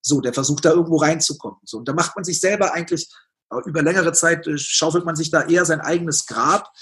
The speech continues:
ähm, wenn man es herausprovoziert, dass, dass, dass man die Nutzer fehlleitet oder sich da irgendwo rein, äh, zwingt, wo man nicht hingehört. Und ansonsten,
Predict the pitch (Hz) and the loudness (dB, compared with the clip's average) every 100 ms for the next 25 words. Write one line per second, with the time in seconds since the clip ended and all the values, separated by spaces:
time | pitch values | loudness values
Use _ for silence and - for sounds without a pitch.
0 | - - - 135 139 139 135 151 165 151 | -20 -20 -6 -2 0 0 0 2 2 0
1 | 127 147 180 - 175 160 - 185 180 143 | 0 0 -2 -4 -6 -2 0 0 0 0
2 | - - - 127 - - 123 - 135 131 | 0 -2 -2 0 0 -2 -4 -4 -4 -4
3 | 139 165 - 170 156 - 156 170 143 117 | 0 2 4 4 2 2 4 6 4 0
4 | 117 113 117 120 135 139 127 139 131 120 | -4 -8 -8 -6 -4 -4 -2 -2 -4 -6
5 | 107 117 113 _ _ - 107 107 107 107 | -8 -10 -18 _ _ -18 -10 -6 -6 -8
6 | - - - 131 - 107 104 101 101 101 | -6 -4 -4 -6 -8 -10 -6 -6 -8 -14
7 | 95 92 - - - - - - 151 165 | -18 -18 -18 -20 -18 -18 -12 -2 2 4
8 | 202 - 196 | 4 2 0